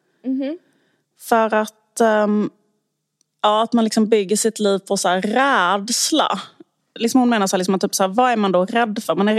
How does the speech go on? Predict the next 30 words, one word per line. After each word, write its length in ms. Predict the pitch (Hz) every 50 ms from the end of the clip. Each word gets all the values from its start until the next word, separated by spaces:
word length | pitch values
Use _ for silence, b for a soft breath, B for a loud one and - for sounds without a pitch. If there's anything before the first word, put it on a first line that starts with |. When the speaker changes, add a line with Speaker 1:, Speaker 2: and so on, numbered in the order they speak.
| - - -
Speaker 2:
jätterädd 680 | 269 - _ - 214 220 233 - 247 262 269 220 220 220
för 120 | - 226
att 100 | 214 -
folk 240 | - - - - 175
ska 160 | - - 196
tycka 220 | - 202 185 - 180
att 60 | 175
man 120 | 180 180
ser 100 | - 180
gammal 580 | 185 190 208 240 247 233 226 220 226 247 208 139
ut. 400 | - 107 - - _ - - - _ _ _ _ _ _ _ _ _ _ _ - 196
Speaker 1:
Mm. 220 | 196 180 170 180 _ _
Speaker 2:
Och 80 | - -
sen 120 | 226 214
bara, 120 | 202 196
varför 580 | 190 190 220 240 262 277 302 294 - - 262 220 220
är 80 | 185
man 160 | 170 175 180 185
så 180 | - 196 190
rädd 280 | 196 196 175 180 180 -
för 160 | - - 190
att 60 | 185
någon 140 | 196 175 180
ska 140 | - - 190
tycka 160 | - 190 196
att 60 | 180
man 120 | 190 190 185
ser 100 | - 185
gammal 460 | 175 196 190 190 185 180 180 175 185
ut? 380 | 202 226 240 - - - -